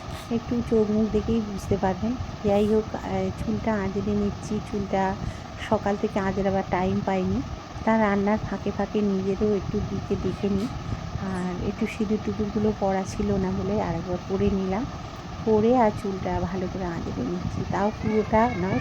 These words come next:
সামনের দিকটা আঁচড়ে নিচ্ছি, কারণ চুলটা ভিজে, ভিজে অবস্থায় আঁচড়ালে খুব অসুবিধে হয়, উম, কারণ চুল ওঠে খুব, আর খুব গরম, আর শরীরটাও ভালো না, একটা ব্লিডিংয়ের প্রবলেম হচ্ছে আমার, যার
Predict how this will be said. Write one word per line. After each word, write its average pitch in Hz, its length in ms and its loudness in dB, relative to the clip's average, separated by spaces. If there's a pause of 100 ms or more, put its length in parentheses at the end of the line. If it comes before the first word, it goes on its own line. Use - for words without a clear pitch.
সামনের 190 400 0
দিকটা - 240 -4 (100)
আঁচড়ে 185 320 -2
নিচ্ছি, 202 300 -2
কারণ 208 240 0
চুলটা 190 300 -2 (120)
ভিজে, 202 420 -2 (520)
ভিজে 220 260 2 (100)
অবস্থায় 220 460 2
আঁচড়ালে 196 380 2 (100)
খুব 262 120 -2 (120)
অসুবিধে 175 520 -4
হয়, 180 180 -6 (540)
উম, 202 220 2 (120)
কারণ 196 180 2 (100)
চুল 247 180 4 (100)
ওঠে 185 180 0 (100)
খুব, 180 200 -4 (480)
আর 185 80 0 (180)
খুব 247 160 0 (160)
গরম, 196 320 2 (140)
আর 185 140 -2
শরীরটাও 196 460 0 (100)
ভালো 202 260 -2
না, 214 60 0 (500)
একটা 208 200 2 (400)
ব্লিডিংয়ের 208 600 2
প্রবলেম 185 380 2 (100)
হচ্ছে - 260 -4 (120)
আমার, 185 220 -2 (500)
যার 185 180 4